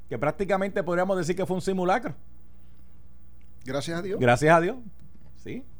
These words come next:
Speaker 1: Prácticamente podríamos decir que fue un simulacro. Voy a coger diez llamadas. ¿Qué es lo que usted va a hacer cuando usted conteste el teléfono? "Yo soy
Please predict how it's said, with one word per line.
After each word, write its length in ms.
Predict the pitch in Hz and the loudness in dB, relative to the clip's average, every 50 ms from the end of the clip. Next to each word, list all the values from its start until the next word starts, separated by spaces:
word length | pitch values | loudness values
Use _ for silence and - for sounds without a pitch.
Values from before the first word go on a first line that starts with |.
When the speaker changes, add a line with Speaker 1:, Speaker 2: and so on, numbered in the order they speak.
| - - - - - | -12 -12 -12 -10 -8
Speaker 1:
Prácticamente 640 | - 120 123 - - 165 170 175 175 185 190 - 202 | -4 -4 -2 -2 0 2 4 4 4 4 4 4 4
podríamos 400 | 170 180 175 175 180 185 180 156 | 4 4 4 6 6 4 4 4
decir 140 | 175 180 190 | 2 0 0
que 60 | 160 | 0
fue 100 | 156 185 | -2 -2
un 60 | 170 | -2
simulacro. 560 | - 190 190 196 214 240 226 185 139 - - - - - - | -2 0 2 4 4 4 4 2 -2 -4 -6 -8 -10 -10 -4
Voy 180 | - 139 160 190 | 0 2 4 4
a 100 | 214 - | 4 6
coger 260 | 214 220 247 247 190 | 4 4 4 2 2
diez 180 | 185 190 208 185 | 2 2 2 4
llamadas. 460 | 208 208 185 147 123 104 95 95 - - - - - - - - - - | 4 4 4 4 2 0 -2 -4 -8 -10 -10 -10 -10 -10 -10 -10 -10 -6
¿Qué 80 | - 185 | -4 -2
es 60 | 208 | 0
lo 100 | 233 233 | 0 0
que 60 | 226 | -2
usted 180 | 220 - 220 208 | 0 2 4 4
va 80 | 185 | 6
a 20 | 170 | 4
hacer 220 | 135 - 147 131 | 2 0 -2 -2
cuando 240 | 147 151 139 135 131 | -2 -2 -2 -2 -4
usted 240 | - - 175 175 - | -4 -2 -4 -2 -2
conteste 400 | 196 180 156 - 180 - - 180 | -4 -4 -2 -2 -2 -2 0 -2
el 100 | 156 - | 0 0
teléfono? 480 | 175 143 123 117 98 110 98 95 87 - - - - - - - - - | 0 2 2 0 0 -2 -4 -6 -6 -8 -10 -12 -12 -12 -10 -10 -4 0
"Yo 160 | 131 165 175 | 2 2 4
soy 400 | - - 226 240 254 247 226 | 6 8 8 8 8 6 2